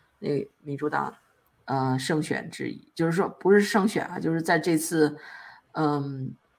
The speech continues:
中期选举表现的还比较，比较好，比预期的好的原因。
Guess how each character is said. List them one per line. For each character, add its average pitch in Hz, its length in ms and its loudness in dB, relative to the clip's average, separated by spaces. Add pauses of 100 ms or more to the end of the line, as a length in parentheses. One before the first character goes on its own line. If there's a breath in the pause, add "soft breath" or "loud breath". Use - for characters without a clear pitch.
(1000)
中 170 140 2
期 175 160 2
选 147 180 0
举 151 80 2
表 139 180 0
现 156 160 0
的 139 200 2
还 135 180 -2
比 131 160 -4
较， 135 460 0 (260)
比 147 100 0
较 160 140 4
好， - 420 -6
比 156 140 2
预 175 100 2
期 156 160 0
的 165 60 2
好 - 380 -4 (100)
的 151 80 2
原 143 240 2
因。 143 160 -8